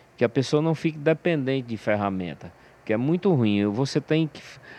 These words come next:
a coisa que você teria que ficar dependente, primeiro era de Deus, depois de você, né? <laughs> Porque vai chegar a situação que tu vai ter mil uma pessoa do teu lado e elas vão até querer te ajudar, mas dentro daquela situação elas não vão poder fazer nada.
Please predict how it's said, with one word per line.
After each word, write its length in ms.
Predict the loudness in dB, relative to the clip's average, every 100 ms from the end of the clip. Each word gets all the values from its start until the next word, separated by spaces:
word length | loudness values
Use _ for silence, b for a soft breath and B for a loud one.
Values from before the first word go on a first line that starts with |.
| B
a 120 | -4
coisa 320 | 2 4 4 2
que 100 | 0
você 140 | 0
teria 340 | 4 4 4
que 160 | 0 -6
ficar 220 | -2 2
dependente, 540 | 2 0 0 0 -2 -2
primeiro 320 | -2 2 4
era 220 | 4 2
de 120 | 0 2
Deus, 280 | 4 6
depois 340 | 4 2 2 2
de 60 |
você, 520 | 2 2 2 0 0 0
né? 120 | -4
<laughs> 1400 | -12 -20 -20 -20 -20 -20 -20 -20 -20 _ -20 -20 -20 -8
Porque 300 | -6 0 2
vai 140 | 4
chegar 300 | 4 4 4
a 40 | 4
situação 720 | 2 4 2 4 0 2 0
que 480 | 0 2 2 2 -2 B B -2
tu 100 | 2
vai 180 | 6 6
ter 160 | 6 4
mil 260 | 4 2
uma 120 | 2
pessoa 360 | 4 2 4 2
do 100 | 2
teu 200 | 4 6
lado 440 | 8 8 8 8
e 120 | 6 8
elas 200 | 8 8
vão 100 | 6
até 200 | 6 4
querer 240 | 6 4
te 100 | 6
ajudar, 400 | 4 6 8 8
mas 200 | 8 6
dentro 180 | 6 6
daquela 280 | 6 8 6
situação 380 | 8 6 6 6
elas 120 | 4
não 80 | 4
vão 100 | 2
poder 200 | 2 2
fazer 280 | 6 4 4
nada. 420 | 2 4 4 0